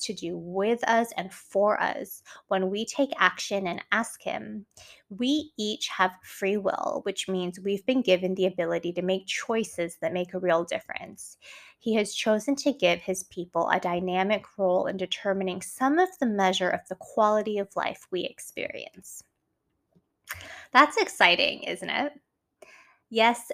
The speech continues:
we for sure need to watch our hearts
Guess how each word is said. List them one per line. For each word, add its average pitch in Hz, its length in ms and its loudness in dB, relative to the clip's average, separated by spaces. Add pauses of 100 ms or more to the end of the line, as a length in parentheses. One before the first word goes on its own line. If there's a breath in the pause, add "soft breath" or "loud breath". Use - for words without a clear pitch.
we 220 340 -4
for - 220 -6
sure 262 560 2
need 233 180 -2
to 214 220 -6
watch - 320 2
our 190 140 4
hearts - 440 -4